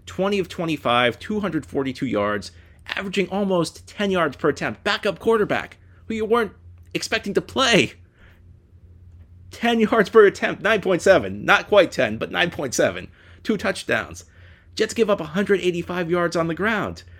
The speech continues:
The first half, the Eagles were going straight down the field. It was like the Harlem Globetrotters against the Washington Generals. The second half, they just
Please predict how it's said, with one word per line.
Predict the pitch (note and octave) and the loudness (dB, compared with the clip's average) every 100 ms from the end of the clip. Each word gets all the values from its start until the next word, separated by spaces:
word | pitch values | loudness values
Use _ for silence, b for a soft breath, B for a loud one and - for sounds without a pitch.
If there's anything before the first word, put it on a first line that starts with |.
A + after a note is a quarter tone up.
| b | b
The | - | -6
first | E3+ A#3+ A3 | 0 0 0
half, | F#3 | -4
the | F3 | -4
Eagles | F3+ G3+ F#3 | -4 -2 -4
were | D#3 | -2
going | F#3 | -4
straight | E3+ F#3+ F#3+ | -4 -6 -4
down | G#3 G3+ | -2 -2
the | G3 | -4
field. | A3 B3 G#3 A#2+ - b b b b - | -4 -2 0 -2 -8 b b b b -8
It | |
was | G3 | -4
like | G#3 | -2
the | - | -2
Harlem | - G3+ G3+ F3 | 2 2 2 0
Globetrotters | C#3+ G#3 G3+ G3+ F#3+ G3 F3+ | 0 2 2 0 -2 -2 -2
against | F#3 F#3 | -2 -2
the | F#3+ | -4
Washington | G3 G3+ F#3+ G#3 D#3+ | -2 -4 -6 -6 -2
Generals. | A3+ B3+ D3+ - - - b b b b b b - | -2 -2 -4 -6 -12 -20 b b b b b b -4
The | F3 | -2
second | - B3+ D#4 | 0 0 2
half, | D3+ F3 | 2 4
they | F#3+ | 2
just | E3+ F#3+ | 0 -2